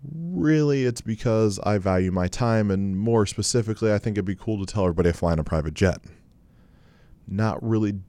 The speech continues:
doing it for myself, I'm doing it for other people, 'cause truth be told, as long as I get to where I wanna get to, I don't really care. And I actually like going through airports and dealing with different people and meeting new people, flying in different parts of the plane,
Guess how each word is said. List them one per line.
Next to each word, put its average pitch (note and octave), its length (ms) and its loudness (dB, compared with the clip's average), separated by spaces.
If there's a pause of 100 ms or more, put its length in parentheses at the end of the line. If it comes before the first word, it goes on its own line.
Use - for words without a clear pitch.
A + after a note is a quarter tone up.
(140)
doing B2+ 400 2
it F#2+ 140 -2
for G2+ 120 -4
myself, F2+ 540 2
I'm F2+ 120 0
doing F#2+ 180 4
it E2+ 100 0
for F2+ 100 0
other E2 140 2
people, G#2 360 2
'cause F#2+ 360 0 (920)
truth C3 200 -2
be A#2 100 -6
told, C3+ 240 0
as G2 80 0
long - 120 -2
as A2+ 120 0
I G#2+ 60 2
get B2 160 -2
to A#2+ 80 -2
where B2 160 2
I - 20 2
wanna A#2 220 2
get B2+ 180 0
to, C3+ 120 0
I G#2+ 40 2
don't A#2 200 0
really G2+ 220 0
care. D#2+ 420 0 (500)
And F#2+ 100 -4
I B2+ 60 -2
actually G#2+ 240 0
like A#2+ 160 0
going F2+ 180 4
through E2 160 4
airports E2 420 2
and E2 140 -2
dealing E2 240 -2
with E2 140 -4
different E2+ 260 -6
people E2 300 -2
and D#2+ 100 -2
meeting F2 220 0
new E2 100 -2
people, E2+ 420 -6 (1040)
flying G#2 300 0
in F#2+ 60 2
different F2 240 -2
parts F#2 200 0
of - 60 -12
the E2+ 60 -10
plane, E2+ 420 -2